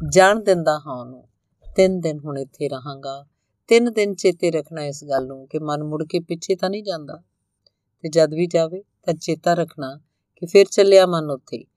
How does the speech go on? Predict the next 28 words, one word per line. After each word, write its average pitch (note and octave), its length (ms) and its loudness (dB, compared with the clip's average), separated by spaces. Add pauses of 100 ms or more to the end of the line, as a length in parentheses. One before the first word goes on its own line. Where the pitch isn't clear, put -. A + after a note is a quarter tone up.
(440)
ਕਿ D#3 120 -6
ਪਾਗਲ D3 440 2
ਆ G#3+ 60 -2
ਮੈਂ, D3 180 -8 (1160)
ਤੇ E3 100 0
ਮਨ D3+ 400 -4
ਪਰਤ E3 440 0
ਆਏਗਾ। B2+ 400 -8 (120)
ਥੋੜ੍ਹਾ E3+ 340 -4
ਜਿਹਾ D3+ 180 -2
ਬੋਧ D3+ 440 -6
ਤੇ D3 180 -8
ਮਨ C3+ 240 -8
ਵਰਤਮਾਨ D#3+ 600 -4
'ਚ D#3+ 120 -20
ਵਾਪਸ D3 420 -4
ਆ C3 100 -4
ਸਕਦਾ - 380 -18
ਹੈ, A#2+ 60 -20 (600)
ਤਦ F#3 240 6
ਕੁਝ D#3+ 280 -6
ਹੋ D3+ 260 -6
ਸਕਦਾ C#3+ 480 -8
ਹੈ। - 200 -20 (840)
ਇੱਕ D#3+ 200 -12
ਗੱਲ। - 220 -16 (1160)
ਦੂਜੀ D#3+ 360 -2
ਗੱਲ, F#3+ 180 -6